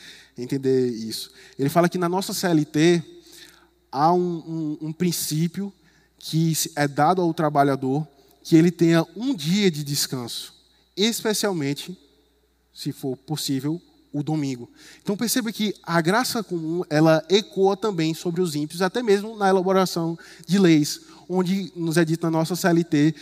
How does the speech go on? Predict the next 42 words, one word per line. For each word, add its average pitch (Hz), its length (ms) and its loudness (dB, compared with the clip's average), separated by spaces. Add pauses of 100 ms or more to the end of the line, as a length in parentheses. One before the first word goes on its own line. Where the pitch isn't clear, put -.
(140)
que 175 160 -4
o 180 60 2
funcionário, 165 640 -2
que 185 100 -4
o 180 40 0
trabalhador, 165 640 2
ele 170 160 2
deve 170 260 0
ter 160 280 4 (300)
um 277 160 -2
dia 170 400 4 (320)
de 147 140 -8
folga, 143 360 -2
ou 147 80 0
seja, 143 220 -2
um 175 80 -2
dia 156 200 2
de 156 80 -4
descanso, 135 560 -8 (440)
especialmente, 180 800 0
se 294 180 2
for 226 200 -4
possível, 160 560 -4 (540)
o 147 100 -4
domingo. 127 420 -6 (180)
Então 208 160 -4
perceba 277 360 0
que 208 200 0 (140)
a 160 120 -4
lei 233 420 6
moral 151 420 2
do 151 60 -6
nosso 143 320 -6
Deus, 165 540 2 (260)
em 170 40 0
especial 156 600 2
o 160 60 -12
quarto 196 300 2
mandamento, 160 640 -4
só - 320 0
é 269 100 4
válido 160 560 2